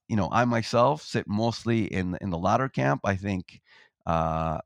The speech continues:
I think patents have become too strong and they're mostly stifling innovation. So again, reforms in these areas can help, uh, kickstart innovation. There's things like, uh, research grants that the, that, uh,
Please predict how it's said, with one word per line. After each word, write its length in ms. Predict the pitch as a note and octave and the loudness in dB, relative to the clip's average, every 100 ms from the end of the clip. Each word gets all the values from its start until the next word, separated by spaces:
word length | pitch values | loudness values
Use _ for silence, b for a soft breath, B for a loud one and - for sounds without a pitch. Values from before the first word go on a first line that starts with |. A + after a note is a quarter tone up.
| _ | _
I 60 | G#2 | -4
think 200 | A2+ G#2 | -2 0
patents 380 | G#2+ G2 G#2+ - | -2 -2 -4 -6
have 100 | G2 | -6
become 220 | F#2+ F2 | -4 -4
too 140 | E2+ | -6
strong 400 | - A2+ A2+ A#2+ | -6 0 2 2
and 100 | G#2 | 0
they're 60 | E2+ | -2
mostly 320 | F2+ F#2 D2+ | -4 -6 -10
stifling 420 | - A#2+ B2+ A#2+ | -2 -2 0 -2
innovation. 400 | A2 F#2+ F#2 F#2+ | -2 0 -2 -2
So 160 | F#2+ F2+ | -6 -6
again, 360 | F#2 G2+ G2 B B B | -2 0 0 B B B
reforms 440 | - G2+ A#2 A2+ A2+ | -8 -2 0 0 0
in 100 | G#2+ | 0
these 180 | G2+ F#2 | 2 2
areas 440 | F#2 G2 F#2 F#2 | 0 2 0 -2
can 160 | F2+ F2 | -4 0
help, 300 | G2 E2+ - - | 0 0 -6 -6
uh, 240 | E2+ D#2+ - | -4 -4 -4
kickstart 380 | G#2+ - F#2+ E2 | -8 -6 -6 -4
innovation. 640 | D#2 D#2 G2+ A2 A2+ A2 B B B B - | -4 -2 -2 0 0 -2 B B B B -6
There's 200 | G2+ - | -6 0
things 400 | C3 C3 C3 A2 | 2 2 2 2
like, 500 | G#2 G#2 G#2 - - | 4 4 2 -4 -6
uh, 640 | - G2 G2 G2 G2+ F#2+ F2+ - _ _ _ | 0 4 4 4 4 2 -2 -8 _ _ _
research 560 | - A#2+ D3+ C3+ A#2 - | -2 0 0 0 -6 -2
grants 460 | F#2+ E2 C#2+ - | -2 0 -4 -6
that 240 | - F2+ E2+ | -2 0 0
the, 160 | G2 G2 F2+ D#2 | -4 -6 -6 -2
that, 240 | F2+ E2+ - | -2 -2 -4
uh, 440 | F2+ E2+ D#2+ D#2 | -2 0 0 -2